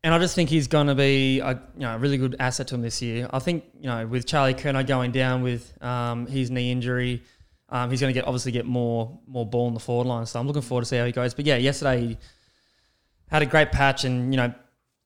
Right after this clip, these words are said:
I think he had a goal, two, two behinds, three assists, um, a couple of spin moves. So,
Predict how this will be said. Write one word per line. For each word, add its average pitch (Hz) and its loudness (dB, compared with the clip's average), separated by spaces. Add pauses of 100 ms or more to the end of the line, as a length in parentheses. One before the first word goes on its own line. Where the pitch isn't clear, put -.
(140)
I 160 -6
think 196 -2
he 185 0
had 165 0
a 139 0
goal, 165 4
two, 165 2
two 180 -2
behinds, 151 0
three 156 0
assists, - -2
um, 123 0
a 127 -2
couple 131 -2
of 117 -4
spin 139 -2
moves. 123 0
So, 123 0